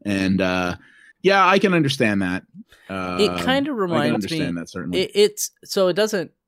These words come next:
Speaker 2: it's not on the same level. It's kind of just, it's not an exploit, but it's, it's u-, utilizing the game and just sticking with one tactic, which I don't think they want you to stick with one tactic,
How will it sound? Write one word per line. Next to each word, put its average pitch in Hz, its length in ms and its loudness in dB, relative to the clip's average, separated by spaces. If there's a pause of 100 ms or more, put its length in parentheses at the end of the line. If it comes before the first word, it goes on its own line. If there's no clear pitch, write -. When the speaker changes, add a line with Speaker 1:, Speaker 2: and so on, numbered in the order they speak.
(140)
Speaker 2:
it's 160 300 -4
not 214 240 0
on 170 140 0
the 147 100 0
same 143 320 -4
level. 113 500 -4
It's 151 220 -2
kind 214 340 -4
of 185 100 -4
just, 151 380 -4
it's 147 140 -10
not 190 200 -2
an 139 120 -6
exploit, 143 640 -4
but 131 100 -4
it's, 123 300 -8
it's - 220 -14
u-, 147 220 -6
utilizing 135 640 -2
the 113 80 -6
game 110 380 -8 (520)
and 139 220 0
just 147 200 0
sticking 151 420 -4
with 117 180 -8
one 120 220 -6
tactic, 117 520 -6
which 127 160 -10
I 117 100 -4
don't 143 380 -4
think 151 220 -8
they 131 140 -2
want 117 260 -6
you 120 80 -12
to 117 120 -8
stick - 260 -8
with 107 160 -10
one 117 340 -6
tactic, - 640 -10